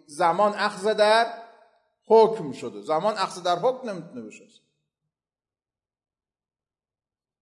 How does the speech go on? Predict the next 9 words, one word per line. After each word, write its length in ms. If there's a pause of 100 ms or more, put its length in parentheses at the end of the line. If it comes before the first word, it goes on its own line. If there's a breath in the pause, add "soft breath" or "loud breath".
(360)
زمان 420
اگر 260
بخواد 360
اخذ 280
بشه 420 (1500)
می‌تونه 320
فقط 380
اخذ 280
در 440